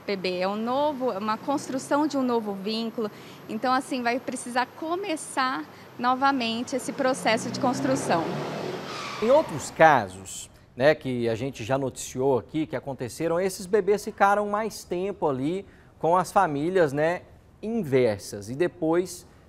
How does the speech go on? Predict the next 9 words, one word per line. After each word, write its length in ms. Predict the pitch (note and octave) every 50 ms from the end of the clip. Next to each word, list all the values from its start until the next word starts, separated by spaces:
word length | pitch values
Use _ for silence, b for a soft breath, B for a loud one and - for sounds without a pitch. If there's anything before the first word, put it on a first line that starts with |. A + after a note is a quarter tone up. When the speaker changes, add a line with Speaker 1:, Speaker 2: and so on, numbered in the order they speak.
| b b b b _ -
Speaker 2:
quando 220 | - E3 E3+ E3 -
foram 280 | - E3+ E3 D#3+ D#3+
destrocados, 580 | D#3 - - - F3 E3+ E3 - F3 F3+ - -
precisou-se 720 | - G#3+ A3+ A3 - D4+ B3 G#3+ G3+ F#3+ F3 C#3+ - - D3
morar 300 | D3+ D#3+ E3 E3 E3 E3+
perto, 760 | - - - F3+ F3 F3 F3+ F3 E3+ E3 D#3 - - E3+ D#3
muita 340 | D#3+ F3+ G#3 G#3+ - G#3+ A3+
coisa 340 | - - G3 G3 G3 G#3+
assim. 260 | G#3+ - - C3 G#2